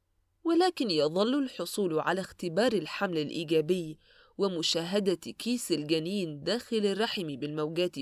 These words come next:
فوق الصوتية الدليلين الأكيدين على حدوث الحمل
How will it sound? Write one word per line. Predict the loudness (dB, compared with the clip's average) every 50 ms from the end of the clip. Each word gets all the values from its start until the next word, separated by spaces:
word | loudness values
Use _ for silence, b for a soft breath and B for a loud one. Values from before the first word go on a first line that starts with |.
| -8 -4
فوق | -2 -2 -2 -2 -4
الصوتية | -8 -8 -4 -4 -4 -4 -4 -4 -4 -4 -2 -2 -2 -2 -2 -4 _ _ _ _ _ _ _ _ _ _ _ _ _ 2
الدليلين | 2 2 4 4 2 4 4 2 0 2 2 2 2 2 0 -2
الأكيدين | -4 -6 -6 -6 -4 -2 -2 -2 -2 -2 -2 0 2 4 4 4 2 0 0 -2 -4 -6 B B B B B B B
على | -2 2 4 4 4 4
حدوث | 2 2 -2 0 0 0 -2 -2 -2
الحمل | -4 -4 -4 -4 -4 -4 -2 -2 -2 -2 -2